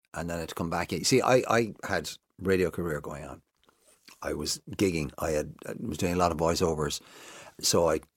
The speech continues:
could be up early in the morning. I might have come back from Connemara or something on Sunday night. I would have had a gig in one of the recording studios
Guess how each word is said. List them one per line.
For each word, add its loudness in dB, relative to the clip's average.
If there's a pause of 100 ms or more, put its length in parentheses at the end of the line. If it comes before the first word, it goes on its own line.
could -2
be -2
up 0
early 4
in 0
the 0
morning. 2
I -4
might 0
have -8
come -2
back 0
from -6 (400)
Connemara 2
or -4
something -4
on -10
Sunday 0
night. -2 (500)
I -2
would -2
have -8
had 0
a -2
gig 0
in -4 (160)
one -2
of -4
the -4
recording 0
studios 0